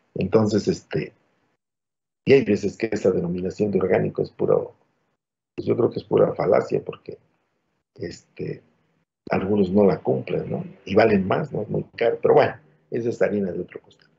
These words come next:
Entonces, <laughs> estamos hablando de, del orgánico. Imagínense que, que, que en Estados Unidos hay sembradíos legalizados de marihuana de forma orgánica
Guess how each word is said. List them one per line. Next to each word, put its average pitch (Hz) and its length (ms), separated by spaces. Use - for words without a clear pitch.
Entonces, 120 520
<laughs> - 640
estamos 135 440
hablando 113 380
de, 95 200
del 104 240
orgánico. 117 680
Imagínense 110 720
que, - 220
que, - 240
que - 120
en 98 60
Estados 113 280
Unidos 110 320
hay 117 180
sembradíos 107 880
legalizados - 920
de - 100
marihuana 113 840
de - 140
forma 98 720
orgánica 123 760